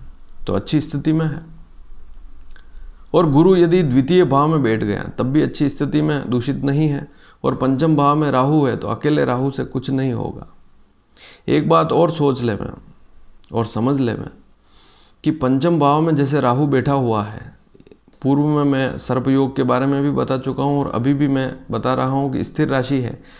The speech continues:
ऐसी स्थिति में पंचम में मान लीजिए राहु बैठ गया, तो राहु की दशा है तब स्थितियाँ थोड़ी सी खराब हो जाएगी। राहु की अंतरदशाएँ हैं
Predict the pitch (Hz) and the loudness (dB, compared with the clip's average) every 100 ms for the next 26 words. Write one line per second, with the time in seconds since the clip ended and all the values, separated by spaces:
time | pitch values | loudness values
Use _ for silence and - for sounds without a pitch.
0 | - - - 135 156 156 156 156 160 139 | -20 -8 -2 2 2 2 0 2 2 2
1 | 131 156 170 151 139 143 143 147 135 113 | 0 2 2 2 2 2 2 2 2 2
2 | 147 139 127 117 104 - - - _ _ | 2 2 0 0 -4 -6 -12 -20 _ _
3 | _ - - _ - _ _ - - - | _ -20 -20 _ -20 _ _ -20 -20 -20
4 | - - - _ - - _ _ - 151 | -20 -20 -20 _ -20 -20 _ _ 0 2
5 | 113 120 156 170 170 117 131 175 170 165 | 4 4 2 2 0 2 2 2 2 2
6 | 170 143 139 127 - 135 156 - 131 135 | 2 0 -2 -2 -4 -2 0 0 0 0
7 | 131 143 - 113 120 110 107 104 101 98 | -2 -6 -4 -2 -2 -2 -4 -4 -6 -8
8 | 104 - _ _ _ _ 107 117 131 131 | -12 -18 _ _ _ _ -4 -2 -2 -2
9 | 120 120 127 123 123 143 139 139 | -2 -2 -2 -2 0 0 0 -2